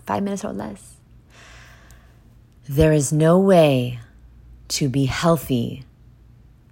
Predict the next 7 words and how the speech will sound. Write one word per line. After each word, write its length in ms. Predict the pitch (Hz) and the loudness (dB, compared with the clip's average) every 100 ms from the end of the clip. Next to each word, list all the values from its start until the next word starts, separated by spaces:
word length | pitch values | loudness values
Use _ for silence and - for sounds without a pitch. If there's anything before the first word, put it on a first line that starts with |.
| _ _ | _ _
if 140 | 151 131 | -12 -4
you're 120 | 123 | -2
not 480 | 131 131 139 139 - _ _ _ _ - | 0 0 -2 -4 -12 _ _ _ _ -14
vegan. 600 | 135 143 135 120 120 - - _ _ _ - - - - - | -6 -2 0 -2 -6 -12 -18 _ _ _ -20 -20 -20 -20 -8
Let 160 | 139 135 | -2 2
me 100 | 135 | 2
explain. 640 | 135 - 151 139 127 120 | 0 -2 -2 0 0 -4